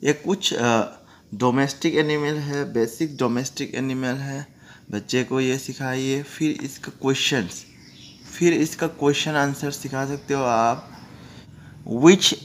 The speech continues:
animals give us milk? Cows, goat, buffalo, buffaloes give us milk। Which animal gives us wool?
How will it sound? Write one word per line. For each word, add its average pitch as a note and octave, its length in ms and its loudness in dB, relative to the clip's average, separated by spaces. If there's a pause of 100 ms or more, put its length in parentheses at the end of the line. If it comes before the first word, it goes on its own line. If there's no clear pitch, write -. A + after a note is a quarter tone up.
(140)
animals D#3 840 4 (360)
give D#3+ 240 6 (280)
us C3 480 8
milk? D3 440 -2 (540)
Cows, C#3+ 640 10 (180)
goat, B2+ 640 4
buffalo, D3 800 0 (680)
buffaloes D3+ 840 8 (380)
give D#3+ 140 8 (380)
us C#3 580 6 (360)
milk। B2 520 4 (800)
Which D3 360 8 (200)
animal D3 680 4 (380)
gives D3 520 4 (160)
us C3 440 6
wool? A#2+ 420 2